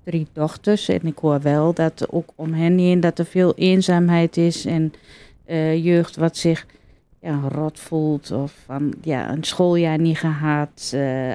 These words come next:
ouders die gescheiden zijn, ouders die een baan verloren hebben. En, eh, als kind willen ze vaak dingen opvangen of hun ou-, iets voor hun ouders betekenen en dat kan dan niet. En dat is wel heel, eh,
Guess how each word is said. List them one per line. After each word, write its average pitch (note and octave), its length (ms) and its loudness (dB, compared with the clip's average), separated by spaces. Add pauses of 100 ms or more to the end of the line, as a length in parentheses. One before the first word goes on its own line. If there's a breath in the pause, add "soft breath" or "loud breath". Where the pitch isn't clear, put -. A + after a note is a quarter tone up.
ouders E3 480 0
die F3 180 2
gescheiden D#3 640 0
zijn, C#3+ 540 -2
ouders E3 300 -2
die F#3+ 200 -2
een D#3+ 120 -4
baan D3+ 340 0
verloren C#3+ 440 -2
hebben. C#3 280 -2
En, D#3 200 0 (600 loud breath)
eh, D#3 340 0 (180)
als - 360 -6
kind A3 400 0 (100)
willen E3 340 0
ze D#3+ 220 -2
vaak D#3+ 360 -2 (100)
dingen F3 480 0
opvangen F#3 580 0
of - 220 -4
hun D#3+ 180 -2
ou-, D3 260 0 (100)
iets - 220 -4
voor F#3 180 0
hun E3+ 160 0
ouders E3+ 320 0
betekenen G#3 460 2
en E3 100 2
dat E3 200 0
kan C4 220 4
dan C#3 200 4
niet. C#3 280 2
En D#3+ 160 -6
dat F3+ 180 0
is F3 160 -2
wel E3+ 200 2
heel, E3 380 2
eh, D3 320 -2